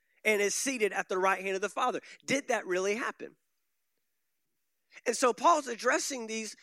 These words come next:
individuals that started out by believing, yes, he did. He was resurrected. He is seated at the right hand of the Father. But now they have started to live out their salvation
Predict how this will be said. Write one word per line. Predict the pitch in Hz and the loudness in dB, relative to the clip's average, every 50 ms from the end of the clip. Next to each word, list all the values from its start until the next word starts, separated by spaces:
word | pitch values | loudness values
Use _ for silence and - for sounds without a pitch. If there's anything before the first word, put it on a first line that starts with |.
| - - - | -20 -2 0
individuals | 240 254 247 240 214 185 269 302 302 - 285 240 220 - | 2 2 2 0 0 0 -2 -2 -2 -2 -4 -4 -2 -2
that | 220 208 - - | -2 -4 -2 -4
started | - - - 214 226 - - - | -4 -2 0 2 2 2 2 2
out | 294 302 - - - | 0 0 0 0 -2
by | 233 214 196 | -2 -2 -2
believing, | 170 160 202 190 185 196 220 240 277 311 320 302 254 175 170 156 151 147 151 156 _ _ _ | 0 0 0 0 0 -2 -2 -2 -2 -2 -2 -2 -4 -4 -6 -6 -6 -6 -8 -12 _ _ _
yes, | - 233 254 269 - - | -2 -2 0 0 -2 -6
he | 185 170 | -8 -6
did. | 190 311 370 110 90 - _ _ _ _ _ _ _ _ _ _ _ _ _ _ _ _ _ _ _ | -6 -6 -6 -8 -10 -14 _ _ _ _ _ _ _ _ _ _ _ _ _ _ _ _ _ _ _
He | - 254 | -4 -2
was | 294 330 427 370 233 | 0 0 0 0 -2
resurrected. | 175 147 131 - 131 117 104 90 - _ - - _ _ _ _ _ _ _ _ _ _ _ _ _ _ _ _ _ _ _ | -4 -6 -6 -8 -10 -10 -12 -12 -14 _ -20 -20 _ _ _ _ _ _ _ _ _ _ _ _ _ _ _ _ _ _ _
He | - 233 262 285 | -2 0 0 0
is | 294 285 - | 0 0 -2
seated | - 214 185 156 | -2 -2 -2 -2
at | 147 - | -4 -4
the | 143 127 | -4 -6
right | 127 127 120 120 | -6 -6 -6 -8
hand | 131 120 | -10 -12
of | 98 95 | -12 -12
the | - | -14
Father. | - - 69 90 - _ _ _ _ _ _ _ _ _ _ _ _ _ _ _ _ _ _ _ _ _ _ _ - - - - | -16 -18 -18 -18 -20 _ _ _ _ _ _ _ _ _ _ _ _ _ _ _ _ _ _ _ _ _ _ _ -20 -20 -6 -4
But | 214 - 247 | -4 -2 0
now | 254 262 311 302 | 0 2 2 2
they | 214 247 254 254 247 | 4 4 4 4 2
have | 247 226 190 | 0 -2 -4
started | - - - 233 240 226 208 180 - | -6 -4 -4 -2 -2 -2 -2 -4 -6
to | - 190 | -6 -6
live | 175 170 170 180 226 254 262 247 220 214 - | -6 -6 -2 0 2 4 4 4 2 0 -2
out | 208 226 247 262 - - - | 0 0 0 0 -2 -4 -6
their | 196 180 170 | -4 -4 -4
salvation | - - 180 165 151 139 147 143 147 - - 185 175 | -2 -2 -2 -2 -2 -2 -2 -4 -4 -4 -4 -4 -4